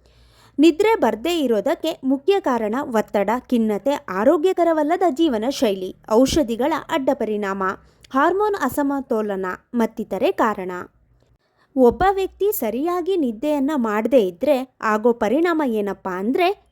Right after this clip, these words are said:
ಸ್ಮರಣ ಶಕ್ತಿ ಕಡಿಮೆ ಆಗತ್ತೆ, ಭಾವನೆಗಳ ಏರುಪೇರಿಗೆ ಕಾರಣ ಆಗತ್ತೆ, ರೋಗ ನಿರೋಧಕ ಶಕ್ತಿ ಕುಗ್ಗತ್ತೆ,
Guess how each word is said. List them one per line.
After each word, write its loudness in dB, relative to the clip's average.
ಸ್ಮರಣ 2
ಶಕ್ತಿ -2
ಕಡಿಮೆ -2
ಆಗತ್ತೆ, -2
ಭಾವನೆಗಳ 0
ಏರುಪೇರಿಗೆ 0
ಕಾರಣ -2
ಆಗತ್ತೆ, -4
ರೋಗ 4
ನಿರೋಧಕ 2
ಶಕ್ತಿ -2
ಕುಗ್ಗತ್ತೆ, -2